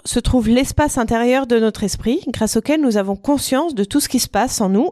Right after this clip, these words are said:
et autour de nous. Du centre partent des rayons qui mènent aux pneus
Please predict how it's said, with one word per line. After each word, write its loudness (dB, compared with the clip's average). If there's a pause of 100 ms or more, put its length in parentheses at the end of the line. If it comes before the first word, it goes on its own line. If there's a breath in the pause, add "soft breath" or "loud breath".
et 4
autour 0
de 2
nous. -4 (840)
Du 2
centre -2 (140)
partent -2
des 0
rayons 2 (100)
qui -6
mènent 4
aux 2
pneus 2